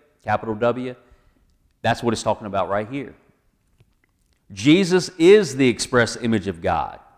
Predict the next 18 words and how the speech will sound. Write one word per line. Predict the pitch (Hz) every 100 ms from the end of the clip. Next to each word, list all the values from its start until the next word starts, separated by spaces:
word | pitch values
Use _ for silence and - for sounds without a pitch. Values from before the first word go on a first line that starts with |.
| _ _ _ _ -
You |
see | 147 - 190 175
it | -
all | 139 170 175 170 160 -
over | 190 185 127
in | 110 95
Scripture. | - 107 - 92
You | 95
see | - 123
it | 107
in | 95
Romans | 113 147 175 185 180 131
and, | 107 92 _ _ _
uh, | 95 95 90 82 78 - _ -
nine | 113 123 139
five, | 139 131 147 165 156
Proverbs | - 123 131 151 147
thirty-four | - 135 131 123 143 160 185 185